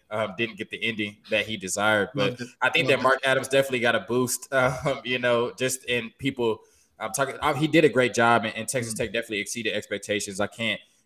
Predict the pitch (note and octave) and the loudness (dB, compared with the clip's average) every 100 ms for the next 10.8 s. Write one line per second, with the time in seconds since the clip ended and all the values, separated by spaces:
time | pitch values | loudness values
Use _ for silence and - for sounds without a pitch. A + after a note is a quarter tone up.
0 | - A#2 A2+ G#2+ A2+ G2 A2+ A2 G#2 G#2+ | -6 -4 -2 0 0 -2 -4 -2 0 2
1 | G#2+ G#2+ A2 C3 C3 G#2+ A#2+ A#2 A2 G#2 | 2 0 -2 -4 -4 -4 -4 -2 -4 -8
2 | _ _ - G#2 G#2 G2 A#2 - A2+ G2 | _ _ -4 -2 -2 -4 -10 -6 -6 -2
3 | A2 G#2+ G2+ A2+ G#2+ - G#2+ G2 A2 G#2+ | 0 0 2 0 0 -2 -4 -4 -6 -6
4 | G2 A2 G2+ - G#2+ G#2 G2 _ _ _ | -6 -8 -10 -2 2 2 0 _ _ _
5 | - B2 - A2+ G#2 G#2 A2+ A2 - - | -2 0 2 2 2 2 0 -2 -6 -6
6 | A#2+ A#2 G#2+ G#2 G2+ G2+ G2+ G2+ G#2 G2+ | -4 0 0 0 -2 -4 -6 -4 -6 -6
7 | F#2 G2 G2+ - F#2+ G#2 A#2 B2 A#2 A2 | -4 -2 0 0 2 4 4 2 0 -2
8 | A2+ A2 _ _ _ - G#2 G2+ C3+ C#3 | -4 -6 _ _ _ -4 -2 2 4 6
9 | A#2+ G2 G#2 G#2 G2+ - G#2+ A2 A2+ A2 | 4 2 4 4 2 0 -2 0 2 2
10 | G#2 A2 G#2 G2+ G#2+ G#2+ G2+ - | 2 2 0 -2 -2 -2 -4 -10